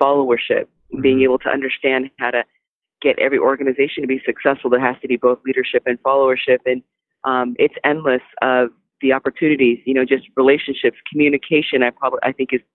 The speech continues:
Speaker 1: probably the biggest thing that really helped me for a shy, um, a shy girl. When my coach said,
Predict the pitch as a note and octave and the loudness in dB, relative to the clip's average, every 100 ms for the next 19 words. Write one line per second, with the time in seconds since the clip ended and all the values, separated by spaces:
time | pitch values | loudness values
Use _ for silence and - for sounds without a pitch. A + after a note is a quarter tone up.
0 | _ - D3+ D3 C3 B2 C3 C3 - C3+ | _ -2 0 2 2 0 0 -2 -2 0
1 | B2+ B2 _ _ _ _ _ - C3+ B2+ | 0 -2 _ _ _ _ _ -4 -2 0
2 | A#2 _ _ C3 C#3+ C#3 C3 A#2+ - - | -2 _ _ -2 2 4 2 -2 -6 -4
3 | D3+ - C#3 C#3 D#3+ F3 C#3+ C3+ - C#3 | -4 -2 0 0 0 -2 0 0 0 -2
4 | C3 C#3 C#3 C3+ _ _ _ _ - B2+ | 0 -2 -4 -8 _ _ _ _ -6 -2
5 | B2 A#2+ B2+ - D3+ C3+ - C#3+ C#3 B2+ | -2 -2 -6 -2 -2 -2 0 2 2 0
6 | _ _ _ C#3 C#3 C3 - C#3+ - - | _ _ _ -2 -2 -2 0 0 0 -16
7 | - - C#3+ | -14 -2 -2